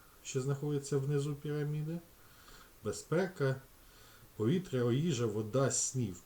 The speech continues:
першу чергу, потім життя, одяг, достаток, і вже тоді думають про любов, сім'ю, друзів,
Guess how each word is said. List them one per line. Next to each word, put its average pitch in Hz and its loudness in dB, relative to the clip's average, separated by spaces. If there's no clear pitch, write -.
першу 104 -4
чергу, 151 -2
потім 123 4
життя, 107 0
одяг, 113 2
достаток, 104 -4
і 135 0
вже 131 2
тоді 165 -2
думають 107 0
про 107 -2
любов, 117 0
сім'ю, 90 -8
друзів, 104 -4